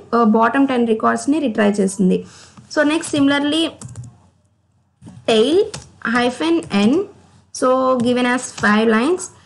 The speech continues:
So, from data dot T X T. That means it will retrieve that five records from the bottom. So, tail కూడా అంతే. So, బాటమ్ నుంచి only ఫైవ్ రికార్డ్స్‌ని రిట్రైవ్ చేస్తుంది.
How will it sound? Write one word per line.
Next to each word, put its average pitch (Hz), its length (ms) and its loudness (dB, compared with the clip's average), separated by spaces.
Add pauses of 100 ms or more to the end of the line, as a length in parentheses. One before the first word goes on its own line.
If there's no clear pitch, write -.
(280)
So, 269 80 0 (240)
from 330 320 2
data 233 280 2
dot 254 180 -2 (100)
T 220 280 2
X - 200 -16
T. 190 140 -2 (1160)
That 269 160 -2
means 349 200 0
it 302 140 -6
will 277 140 2
retrieve 262 360 -2
that 320 160 -2 (160)
five 269 220 0
records 247 380 -2
from 240 180 2
the 330 180 0
bottom. 185 300 2 (640)
So, 269 280 2
tail 269 240 2
కూడా 285 200 2
అంతే. 220 360 4
So, 226 180 2
బాటమ్ 240 440 4
నుంచి 269 220 2
only 277 300 0
ఫైవ్ 254 240 0
రికార్డ్స్‌ని 240 540 0
రిట్రైవ్ 220 440 0
చేస్తుంది. 202 480 0